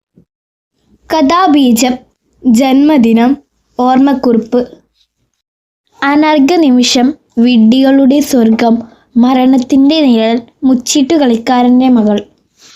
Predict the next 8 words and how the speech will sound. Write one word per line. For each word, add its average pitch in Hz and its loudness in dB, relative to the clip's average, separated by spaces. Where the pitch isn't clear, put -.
പാവപ്പെട്ടവരുടെ 294 0
വേശ്യ, 247 0
ജീവിത 277 2
നിഴൽപ്പാടുകൾ, 247 0
വിശപ്പ്. 233 -2
താര 339 -2
സ്പെഷ്യൽസ്, 240 -2
മാന്ത്രിക 269 2